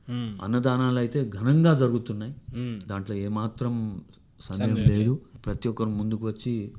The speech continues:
Speaker 2: చాలా వరకు అన్నదానాలు కూడా ప్రతి ఒక్క మండపంలో జరుగుతున్నాయి,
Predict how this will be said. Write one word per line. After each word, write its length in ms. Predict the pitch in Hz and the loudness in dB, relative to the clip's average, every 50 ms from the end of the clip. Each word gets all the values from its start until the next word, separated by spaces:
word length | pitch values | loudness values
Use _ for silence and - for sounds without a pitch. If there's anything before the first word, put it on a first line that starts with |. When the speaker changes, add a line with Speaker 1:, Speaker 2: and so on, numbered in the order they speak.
| - - - - - - _ - - 110 | -16 -16 -20 -20 -20 -20 _ -12 -8 -4
Speaker 2:
చాలా 280 | 101 110 120 127 131 120 | 0 0 2 4 4 4
వరకు 320 | 117 117 110 104 117 113 | 2 2 0 -2 -2 -2
అన్నదానాలు 580 | 104 101 104 107 107 107 104 104 104 98 101 104 | -2 -2 -2 -2 -2 -2 -2 -2 -4 -4 -4 -4
కూడా 240 | 104 101 110 120 | -4 -4 -4 -6
ప్రతి 320 | 113 - 104 92 - - 104 | -6 -6 -8 -6 -2 -2 -2
ఒక్క 160 | 101 - 98 | -2 0 -2
మండపంలో 580 | 95 95 95 95 104 98 101 107 107 117 135 127 | -2 -2 -2 -2 -2 -2 -2 -2 0 2 2 2
జరుగుతున్నాయి, 600 | 104 90 90 98 95 - - 101 98 104 117 135 | 2 0 -2 -6 -8 -6 -8 -8 -8 -8 -10 -12